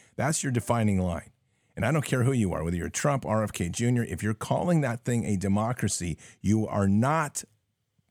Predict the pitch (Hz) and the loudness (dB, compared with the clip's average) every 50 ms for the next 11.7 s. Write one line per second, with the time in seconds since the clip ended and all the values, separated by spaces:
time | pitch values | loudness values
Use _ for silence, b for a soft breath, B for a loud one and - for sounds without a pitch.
0 | _ _ 147 143 131 120 107 120 120 135 120 - - 90 90 95 95 90 - 101 | _ _ 2 2 4 2 2 2 0 0 0 -2 -4 -4 -2 -2 -2 -2 -2 -2
1 | - - - 101 98 - 95 90 87 87 80 82 92 85 90 87 82 85 - 82 | -2 -2 -2 -2 -2 -2 -2 -2 0 -2 -2 -2 -2 -2 -2 -2 -2 -2 -2 -2
2 | - - B B B B - 113 127 120 113 123 120 120 123 127 127 - - - | -4 -6 B B B B 0 0 2 2 4 4 4 4 2 2 0 -2 -4 -2
3 | 120 127 139 123 107 92 85 92 90 85 80 78 - - - - - - - B | -2 0 0 2 0 0 0 0 0 -2 -2 -4 -6 -8 -8 -8 -8 -10 -12 B
4 | B B B B B - 107 101 - 123 123 123 120 123 120 104 - 127 117 120 | B B B B B -2 -2 -2 0 0 0 0 2 2 0 0 0 0 0 0
5 | 120 120 113 104 - - 104 - - - - 160 147 - - 104 90 80 82 80 | 0 0 -2 -2 -2 -6 -6 -6 -6 -4 -2 -2 -2 -2 -2 -4 -6 -4 -4 -4
6 | 80 80 73 73 - 78 - - - 80 - B B B B B B B B _ | -4 -4 -6 -6 -8 -10 -10 -8 -10 -10 -10 B B B B B B B B _
7 | - 101 101 - 101 95 90 85 107 113 139 185 185 160 135 123 120 123 117 - | -4 -4 -2 0 0 0 0 0 0 0 0 2 2 2 2 2 2 2 0 -2
8 | - - 98 92 117 113 127 131 120 - 123 113 110 - - - 117 110 107 104 | -2 -4 -4 -2 0 0 0 -2 -2 -2 -2 -2 -2 -4 -4 -2 -2 0 0 0
9 | 95 90 - 87 - - 127 120 117 101 98 98 - - - 123 123 127 117 110 | -2 -2 -4 -4 -4 -4 -4 -2 -2 -2 -2 -2 -2 -2 -2 -2 -2 0 -2 -2
10 | - - 85 85 95 92 - - - 127 123 120 - - 95 98 95 90 90 80 | -2 -2 -4 -4 -4 -4 -6 -4 -2 -2 -2 0 -2 -2 -2 -2 -2 -2 -4 -4
11 | - - - 120 123 127 123 - - - 117 107 110 104 | -6 -4 -2 -2 0 0 -2 -2 -2 -2 -2 -2 -2 -2